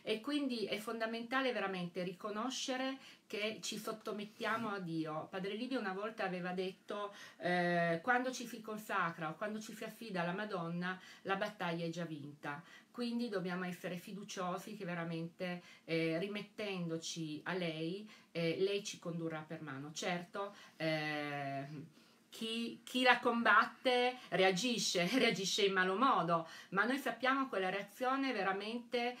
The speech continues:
da chi viene. Chi non riconosce in un'invocazione, eh, di fede e di sottomissione, un atto di umiltà, un atto di amore,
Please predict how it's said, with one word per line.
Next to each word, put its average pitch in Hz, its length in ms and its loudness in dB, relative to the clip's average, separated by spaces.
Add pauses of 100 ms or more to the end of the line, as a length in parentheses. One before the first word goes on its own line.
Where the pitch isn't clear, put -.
(140)
da 196 180 -4
chi 214 140 -8
viene. 170 380 0
Chi 269 160 -2
non 302 140 4
riconosce 226 800 0
in 185 260 -2
un'invocazione, 226 1200 0 (280)
eh, 180 460 4
di 226 120 -2
fede 170 720 2 (320)
e 190 160 2
di 214 100 -4
sottomissione, 214 1160 0
un 196 140 0
atto 262 280 2
di 226 60 -4
umiltà, 214 640 2 (220)
un 202 180 0
atto 262 280 2
di 240 100 2
amore, 220 600 0